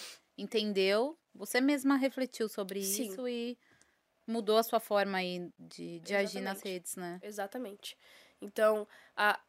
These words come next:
Speaker 2: tinha uma, uma, uma frase que todo mundo me falava e pra mim era a maior verdade do mundo, assim, que falavam assim, "Maressa, quem não é visto não é lembrado." Todo mundo já ouviu essa, essa, essa frase um dia. E aí eu levava isso comigo como uma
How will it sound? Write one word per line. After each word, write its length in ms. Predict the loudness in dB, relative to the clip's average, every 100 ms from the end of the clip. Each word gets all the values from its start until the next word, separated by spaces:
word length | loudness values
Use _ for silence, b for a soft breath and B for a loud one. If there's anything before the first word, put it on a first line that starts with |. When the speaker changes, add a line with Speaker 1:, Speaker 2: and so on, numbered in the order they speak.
| _ _ _ -4
Speaker 2:
tinha 160 | 0 2
uma, 180 | 2
uma, 180 | 2 0
uma 160 | 0 -2
frase 380 | 4 6 6 0
que 120 | -2
todo 420 | 4 4 4 2
mundo 300 | 2 2 2
me 100 | 0
falava 580 | 2 2 4 4 2 0
e 60 |
pra 200 | -2 -6
mim 240 | -6 -2 2
era 140 | 2
a 40 | 4
maior 360 | 6 8 8
verdade 400 | 6 4 2 0
do 100 | 0
mundo, 320 | 2 2 0
assim, 260 | -4 -6 -8
que 100 | -2
falavam 320 | 2 2 2
assim, 200 | -2 -2
"Maressa, 500 | -2 2 4 2 -2 B B B -10
quem 160 | 0 2
não 140 | 4
é 100 | 2
visto 300 | 0 -2 0
não 80 | 2
é 60 | 4
lembrado." 480 | 4 4 0 -8 -6 0
Todo 200 | 4 6
mundo 120 | 4
já 60 | 4
ouviu 140 | 2
essa, 120 | 0
essa, 240 | -4 -6 -10 -10
essa 160 | -10 -6
frase 260 | -6 -6
um 60 | -8
dia. 180 | -10 -14 B B B B B -2
E 100 | 8
aí 500 | 12 12 10 6 8
eu 160 | 10 10
levava 460 | 10 8 8 6 6
isso 180 | 4
comigo 300 | 0 4 4 2
como 180 | 0 2
uma 360 | 4 4 4